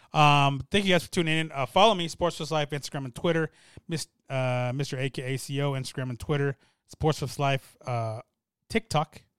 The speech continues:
uh, youtube dot com slash sports plus life, where this podcast will be. And obviously everywhere you get podcasts, um,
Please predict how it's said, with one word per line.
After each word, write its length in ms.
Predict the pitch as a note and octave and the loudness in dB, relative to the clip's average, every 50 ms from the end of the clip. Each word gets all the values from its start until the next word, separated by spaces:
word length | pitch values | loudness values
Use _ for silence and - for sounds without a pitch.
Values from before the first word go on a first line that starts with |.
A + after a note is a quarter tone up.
| _ _ _ _ _ _ _ _ _ _ _ | _ _ _ _ _ _ _ _ _ _ _
uh, 340 | B2 B2 A#2+ A#2+ A#2 A#2 A#2+ A#2+ - _ _ - | -8 -6 -4 -4 -4 -4 -6 -8 -12 _ _ -6
youtube 240 | D3+ D3+ - D#3+ C#3 | -6 -4 -2 -2 -2
dot 140 | C#3+ C#3 B2+ | -2 -2 -2
com 220 | - C#3+ C3+ C3 | -2 -4 -4 -4
slash 160 | - B2 A#2+ | -6 -8 -10
sports 280 | - - - C#3 B2+ - | -10 -10 -10 -10 -10 -10
plus 160 | - C3+ - | -10 -10 -8
life, 260 | C3+ C3+ C3+ B2+ - | -6 -6 -6 -6 -6
where 100 | - A#2+ | -8 -10
this 200 | A2 A#2 A2+ - | -8 -8 -10 -10
podcast 500 | - _ - B2 B2 A#2+ - B2+ A#2+ - | -12 _ -12 -12 -12 -12 -12 -14 -14 -12
will 80 | - A#2+ | -14 -12
be. 240 | A#2 B2+ C3 C3+ - _ _ _ _ _ _ _ _ _ | -10 -8 -8 -10 -10 _ _ _ _ _ _ _ _ _
And 260 | C3+ C3+ B2+ B2+ B2+ | -4 -2 -2 0 0
obviously 280 | C#3 E3+ F3+ - D3+ C3 | 0 0 0 -2 -6 -6
everywhere 280 | B2+ B2+ C3 B2 B2+ | -6 -6 -4 -4 -4
you 100 | B2+ A#2+ | -6 -6
get 160 | A#2+ B2+ A2 - | -8 -10 -8 -6
podcasts, 640 | - C#3 C#3+ D3 - C#3 C3 C#3 - - - - _ _ _ _ - | -4 -4 -4 -6 -6 -8 -8 -8 -10 -14 -18 -20 _ _ _ _ -16
um, 540 | A#2+ A#2 A#2 A2+ A2+ A2 A2 A2 G#2+ G#2+ | -14 -14 -12 -12 -12 -14 -14 -16 -20 -20